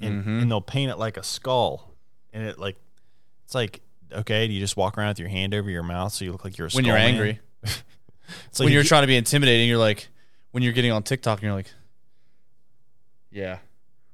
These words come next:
Speaker 2: I'm fucking, fucking tough."
Speaker 1: I was
Speaker 2: I'm an e-boy.
Speaker 1: born
Speaker 2: Is that
Speaker 1: in
Speaker 2: what they call 'em?
Speaker 1: darkness.
Speaker 2: E-boys?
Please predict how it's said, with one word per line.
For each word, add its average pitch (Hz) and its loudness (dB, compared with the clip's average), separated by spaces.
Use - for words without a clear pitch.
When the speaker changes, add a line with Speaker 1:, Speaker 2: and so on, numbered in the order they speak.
Speaker 2:
I'm 90 -20
fucking, 92 -10
fucking 107 -12
tough." - -6
Speaker 1:
I 95 -14
was 85 -14
Speaker 2:
I'm 120 2
an 120 0
e-boy. 104 2
Speaker 1:
born 92 -2
Speaker 2:
Is - -8
that 131 4
Speaker 1:
in 135 6
Speaker 2:
what 139 2
they 147 6
call 151 6
'em? 147 4
Speaker 1:
darkness. 113 -4
Speaker 2:
E-boys? 135 2